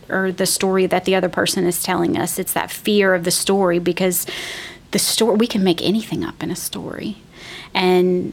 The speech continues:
and so you often hear, uh, like, with marriage and family, uh, and relationships and, and couples counseling, you say, "Okay, what did you, what did you hear them say?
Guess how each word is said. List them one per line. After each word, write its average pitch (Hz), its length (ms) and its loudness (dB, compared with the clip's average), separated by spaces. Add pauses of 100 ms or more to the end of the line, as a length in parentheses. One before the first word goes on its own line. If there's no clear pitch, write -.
and 190 160 0
so 185 260 2
you 196 260 2
often 196 340 2
hear, 185 460 2
uh, 98 120 -2
like, 175 220 -2
with 185 340 -2
marriage 185 440 2
and 185 100 0
family, 190 640 2
uh, 185 400 -2
and 180 180 2
relationships 185 720 2
and, - 140 -2
and 175 120 -2
couples 202 520 -2
counseling, 175 600 0 (320)
you 208 80 -2
say, 196 240 0
"Okay, 196 360 0 (100)
what 196 380 0
did 208 240 0
you, 202 160 2
what 196 400 0
did 220 160 4
you 196 100 2
hear 214 480 2
them 175 240 2
say? 110 480 0